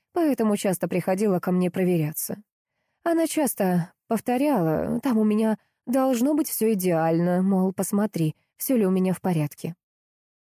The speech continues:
Здоровая, ухоженная женщина, у нее всегда все было в порядке.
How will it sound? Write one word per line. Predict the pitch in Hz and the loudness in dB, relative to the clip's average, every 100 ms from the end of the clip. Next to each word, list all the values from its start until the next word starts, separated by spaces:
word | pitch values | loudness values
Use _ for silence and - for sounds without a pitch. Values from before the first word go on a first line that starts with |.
| _ _ _ - 269 | _ _ _ -8 -4
Здоровая, | 233 190 165 196 165 | 0 0 0 2 2
ухоженная | 165 - 208 190 170 165 | 0 0 0 0 0 0
женщина, | 156 170 180 180 175 | 0 0 -2 -2 0
у | 180 | 2
нее | 196 196 | 2 0
всегда | 190 233 202 165 | -2 -4 -2 -2
все | - 147 | -2 -4
было | 151 151 | -2 -2
в | - | -2
порядке. | 156 151 - - - | -4 -6 -10 -18 -20